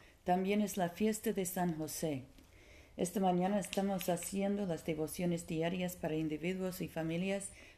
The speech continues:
la sección para la mañana, en la página ciento dos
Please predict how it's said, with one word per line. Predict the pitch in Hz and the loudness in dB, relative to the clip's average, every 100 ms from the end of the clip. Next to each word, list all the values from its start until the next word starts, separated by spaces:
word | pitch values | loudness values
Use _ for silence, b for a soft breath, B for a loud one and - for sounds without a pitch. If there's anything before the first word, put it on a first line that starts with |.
| - | -4
la | 175 | 0
sección | 170 165 - 185 190 196 185 | 0 -2 -2 0 0 0 0
para | 185 175 | 2 2
la | 175 160 | 2 2
mañana, | 156 151 165 175 151 139 B B B B | 2 2 2 2 0 -2 B B B B
en | 226 | 2
la | 220 | 2
página | 214 185 180 165 | 2 0 2 0
ciento | 156 202 196 196 185 170 | 0 -2 0 0 0 2
dos | 170 160 - | 2 0 -6